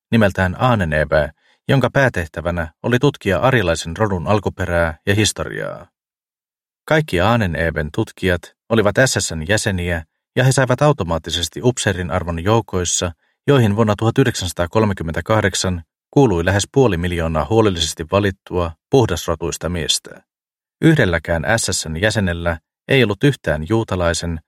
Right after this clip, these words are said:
tai muun alempiarvoisen rodun verta suonissaan. Himmler toivoi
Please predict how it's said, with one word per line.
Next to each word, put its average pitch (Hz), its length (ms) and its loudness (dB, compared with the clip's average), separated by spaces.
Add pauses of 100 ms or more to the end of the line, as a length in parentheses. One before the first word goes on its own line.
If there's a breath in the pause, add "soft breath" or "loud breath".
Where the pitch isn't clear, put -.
(160)
tai 98 180 2
muun 101 340 2
alempiarvoisen 82 960 0
rodun 95 320 0
verta 90 280 0
suonissaan. - 840 -8 (680)
Himmler 104 400 4
toivoi 104 340 2